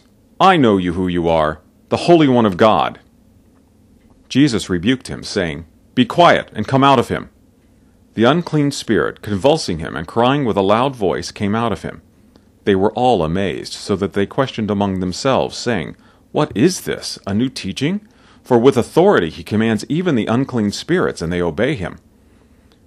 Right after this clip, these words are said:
The report of him went out immediately everywhere into all the region of Galilee and the surrounding area. When they had come out of the synagogue,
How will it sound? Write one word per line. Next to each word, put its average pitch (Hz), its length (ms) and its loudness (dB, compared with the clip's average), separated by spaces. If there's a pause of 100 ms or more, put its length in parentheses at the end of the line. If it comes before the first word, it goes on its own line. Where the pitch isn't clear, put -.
(120)
The 110 60 -8
report 131 380 2
of - 80 -4
him 98 180 -2
went 110 160 -2
out 110 180 -2
immediately 95 540 -2
everywhere 76 560 -2
into 80 180 -12
all 117 240 0
the 131 120 -2
region 107 320 -2
of 101 100 -6
Galilee 87 460 -2
and 90 100 -4
the 82 60 -8
surrounding 82 520 -4
area. 95 380 -2 (920)
When 107 120 -2
they 110 140 2
had 113 120 2
come 127 220 -2
out 131 140 0
of 135 80 -4
the 147 60 -4
synagogue, 117 600 -2